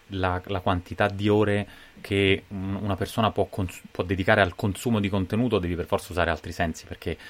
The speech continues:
quanto puoi stare davanti a un monitor? Quindici ore, poi è finito. Quando ti stai per addormentare va-, l'audio va bene, quando stai cucinando, quando stai facendo altro, quando stai guidando, eh, finché non ci saranno le auto completamente autonome, mentre guidi, guidi, devi, almeno devi guardare. Poi l'audio,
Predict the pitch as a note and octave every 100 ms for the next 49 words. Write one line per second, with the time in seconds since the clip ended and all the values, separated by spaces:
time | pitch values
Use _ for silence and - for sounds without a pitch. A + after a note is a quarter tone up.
0 | - - - G#2 F#2 G2 F#2+ F#2 F2 E2+
1 | D#2+ F2 E2+ D#2+ E2+ - _ F2+ - A2
2 | G#2 - G#2 G2+ F#2 F2+ - A2 F#2 F#2+
3 | G2+ F2 E2+ - - - A#2 C3+ A#2+ A#2
4 | A#2 A2 A2 A2 G#2 G2 B2 A#2 G2+ F#2+
5 | G2 F#2 F#2 F2 F2 E2 E2+ F2+ - G2
6 | G2 F#2 F2+ F2+ F2+ F#2 - F#2 F2+ F2+
7 | F2+ - F2+ G2 F#2 - F#2 F#2 F2+ F2+
8 | F#2 F#2 F#2 - - - - _ - -
9 | - F#2+ - F#2+ F#2+ F#2 F#2 F#2 F#2 F2+
10 | G2+ F#2 F2+ F2+ F2 A2 G2+ F2 - F2
11 | E2 - F#2+ G2 E2+ F#2+ F2+ E2+ - _
12 | - F2 F#2+ G2 G#2+ F#2+ F2 E2 E2+ D#2+
13 | D#2+ - - - - F#2 D#2+ G2+ F#2 G2
14 | E2